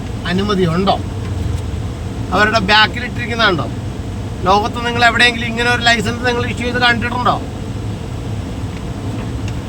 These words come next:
എന്തായാലും അതൊക്കെ അവിടെ ഇരിക്കട്ടെ. എന്തായാലും ഞാൻ പോലീസ് സ്റ്റേഷനിൽ ഞാൻ പരാതി കൊടുത്തിരുന്നു. ഇങ്ങനെയാണ്, കളമശ്ശേരി പോലീസ് സ്റ്റേഷൻ പരിധിയിലുള്ള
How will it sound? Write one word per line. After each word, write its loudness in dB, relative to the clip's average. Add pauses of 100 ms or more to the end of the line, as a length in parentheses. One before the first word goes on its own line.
(340)
എന്തായാലും 4
അതൊക്കെ 2
അവിടെ 6
ഇരിക്കട്ടെ. 2 (1500)
എന്തായാലും 4
ഞാൻ 6 (640)
പോലീസ് 0
സ്റ്റേഷനിൽ 0
ഞാൻ 2 (100)
പരാതി 4
കൊടുത്തിരുന്നു. 2 (720)
ഇങ്ങനെയാണ്, 4 (2500)
കളമശ്ശേരി 6 (120)
പോലീസ് 2
സ്റ്റേഷൻ 2
പരിധിയിലുള്ള 2